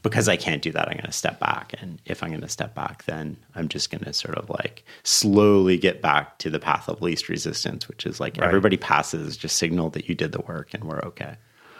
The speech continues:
Speaker 2: I think that that means that that's a system that could use a little first order thinking.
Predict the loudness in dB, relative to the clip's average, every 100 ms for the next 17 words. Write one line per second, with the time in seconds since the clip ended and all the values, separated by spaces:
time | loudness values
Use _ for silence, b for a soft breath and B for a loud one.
0 | -10 -8 -6 -2 0 0 -2 -8 _ -2
1 | -2 -2 -4 -4 -2 -4 -2 -4 -2 -6
2 | -6 -6 -4 -4 -6 -6 -6 -6 -6 -4
3 | -4 -4 -4 -4 -4 -4 -4 -4 -6 -6
4 | -8